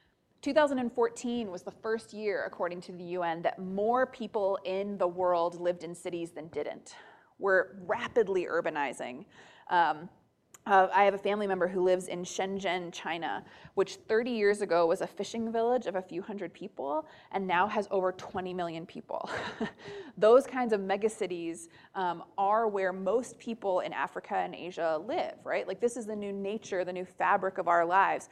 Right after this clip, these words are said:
What is that gonna mean for us and how we treat each other in our faith?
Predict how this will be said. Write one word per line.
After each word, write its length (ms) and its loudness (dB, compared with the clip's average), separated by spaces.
What 200 6
is 80 6
that 160 0
gonna 140 -4
mean 340 -6
for 240 -8
us 220 -10
and 100 -10
how 140 -6
we 80 -4
treat 260 -12
each 160 -8
other 200 -2
in 120 -8
our 240 -10
faith? 460 -14